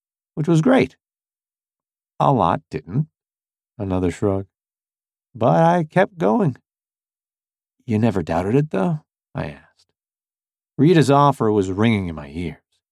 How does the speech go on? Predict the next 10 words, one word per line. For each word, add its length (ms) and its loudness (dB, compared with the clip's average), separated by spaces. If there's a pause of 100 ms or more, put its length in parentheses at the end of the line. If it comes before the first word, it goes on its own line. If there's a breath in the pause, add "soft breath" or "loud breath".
(600)
"I 320 2
want 320 4
to 60 4
make 380 2
you 200 4
a 180 -2 (180)
fuck 160 0 (200)
ton 200 -4
of 140 0
money." 340 -8